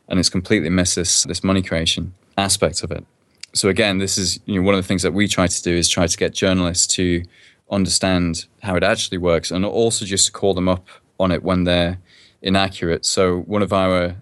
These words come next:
supporters managed to get the B B C to change a video that they produced that was really inaccurately describing how the banking system worked.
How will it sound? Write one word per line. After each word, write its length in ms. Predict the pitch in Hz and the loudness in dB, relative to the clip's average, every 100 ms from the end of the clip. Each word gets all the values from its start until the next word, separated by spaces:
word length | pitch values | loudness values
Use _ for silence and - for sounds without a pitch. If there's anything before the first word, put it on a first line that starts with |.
| - - | -16 -6
supporters 600 | - - 113 107 98 90 | -6 0 0 2 -2 -2
managed 300 | 92 90 - | 0 0 0
to 60 | - | -2
get 100 | 82 | -2
the 60 | |
B 160 | 92 92 | 0 0
B 80 | 87 | 0
C 320 | - 95 90 | 0 0 -2
to 240 | - - | -6 -4
change 320 | - 104 95 | 0 2 0
a 40 | 92 | 0
video 340 | 104 98 87 | 0 2 0
that 140 | 85 73 | -2 -2
they 120 | 87 | -4
produced 380 | 85 87 85 - | -4 -2 0 2
that 120 | - | 0
was 340 | 87 85 - - - _ _ | -2 0 -2 -4 -20 _ _
really 400 | 87 113 101 82 - _ | 0 2 2 0 -6 _
inaccurately 680 | - 101 98 95 92 - 90 | -2 0 0 -2 -4 -2 -2
describing 460 | 82 - 98 87 87 | 0 2 2 2 -2
how 100 | 90 | -4
the 80 | 85 | 0
banking 300 | 92 85 90 | 0 0 -4
system 320 | 82 - 82 | -4 -4 -4
worked. 320 | 80 80 - | -6 -8 -16